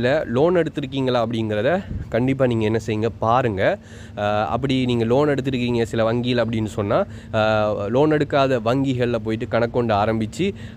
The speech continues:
அஹ், அதுக்கு பிறகு அந்த வங்கி கணக்கை நீங்க கொடுக்கலாம். ஆனா நீங்க அதுக்காக நேரம் செலவழிக்க வேண்டி வரும். எனவே லோன் எடுக்காத ஒரு வங்கி கணக்கை கொடுக்குற சந்தர்ப்பத்துல உங்களுக்கு அஸ்வஸ்ம காசு வார நேரம் அது டைரக்டா வந்துடும்.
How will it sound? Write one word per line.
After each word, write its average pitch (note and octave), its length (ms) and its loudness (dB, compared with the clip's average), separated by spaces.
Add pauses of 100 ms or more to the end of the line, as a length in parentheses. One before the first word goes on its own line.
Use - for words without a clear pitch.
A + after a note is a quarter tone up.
அஹ், G#2+ 200 0
அதுக்கு C#3 220 -2
பிறகு B2+ 280 2
அந்த A#2 180 0
வங்கி B2 260 0
கணக்கை A#2 240 2
நீங்க G#2+ 220 0
கொடுக்கலாம். C3 460 2 (100)
ஆனா B2+ 140 2 (280)
நீங்க A#2 240 0
அதுக்காக A#2 440 -2
நேரம் B2+ 380 2
செலவழிக்க A#2 420 0
வேண்டி G2+ 220 -2
வரும். C3+ 240 2 (360)
எனவே C3+ 180 2 (140)
லோன் F#3 280 4
எடுக்காத D3 400 0
ஒரு B2+ 140 -2
வங்கி B2+ 260 -2
கணக்கை A#2+ 280 -2
கொடுக்குற A#2 320 -2
சந்தர்ப்பத்துல A2 560 0 (220)
உங்களுக்கு A#2 300 0
அஸ்வஸ்ம B2+ 440 -2
காசு A2 260 -2
வார G#2+ 200 2
நேரம் C3 260 2
அது A2 180 -2
டைரக்டா A#2 360 0
வந்துடும். G#2+ 320 0